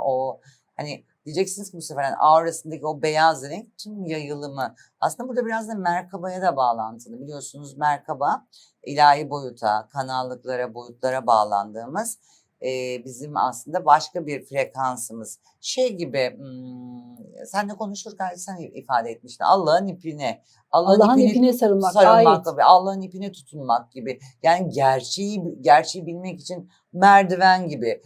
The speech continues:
Speaker 1: ona çıkan merdiven gibi Merkaba'dır. E, farkında olmadan şu anda Merkaba enerjisini kullananlar da vardır. Benim gibi ben de kullanıyormuşum, hiç farkında değilmişim. Tabii bu yola, bu eğitimlere başlamadan önceki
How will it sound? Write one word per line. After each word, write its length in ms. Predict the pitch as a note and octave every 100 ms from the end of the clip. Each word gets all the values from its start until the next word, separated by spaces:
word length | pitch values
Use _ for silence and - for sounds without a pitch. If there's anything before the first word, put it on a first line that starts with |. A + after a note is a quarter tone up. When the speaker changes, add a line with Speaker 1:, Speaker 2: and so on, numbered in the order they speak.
| _ -
Speaker 1:
ona 280 | F#3 G3
çıkan 420 | F#3 - F3+ E3+ E3+
merdiven 600 | B2+ C3 B2+ B2 C#3+ C3+
gibi 180 | A2+ G#2
Merkaba'dır. 920 | A2 B2 B2 D3 A#2 G2+ F3+ A#3+ - _ _ -
E, 240 | C#3+ C#3
farkında 460 | C#3 F#3+ G3 G#3 G#3
olmadan 440 | G3+ G#3 G3 G3 G3+
şu 180 | F#3
anda 220 | F#3+ F#3+ F#3+
Merkaba 520 | E3+ F3 F#3 E3 F3+
enerjisini 560 | F3 E3+ F3 - F3 D#3+
kullananlar 580 | E3 E3 D#3+ D#3+ D3
da 140 | B2+ A2
vardır. 480 | G#2 F#2+ F#2+ B2+ _ _ _ -
Benim 320 | E3 E3+ E3+
gibi 240 | D#3+ D#3 D#3
ben 180 | D#3 C#3+
de 120 | -
kullanıyormuşum, 640 | A#2 A2+ A2 G#2+ G#2+ C3
hiç 140 | C3+ -
farkında 540 | B2 A#2 A#2 A2+ G#2
değilmişim. 580 | A2 G#2 G2 - G#2+ - _ -
Tabii 360 | A2+ G2+ G2
bu 280 | C3+ C#3 A#2+ A2
yola, 400 | B2 B2 C3+ A#2
bu 120 | B2+
eğitimlere 580 | A#2+ A#2+ B2+ A#2 B2 E3+
başlamadan 640 | C#3 - C3 B2+ G#2+ G#2
önceki 400 | G#2 F#2+ G#2+ F#2+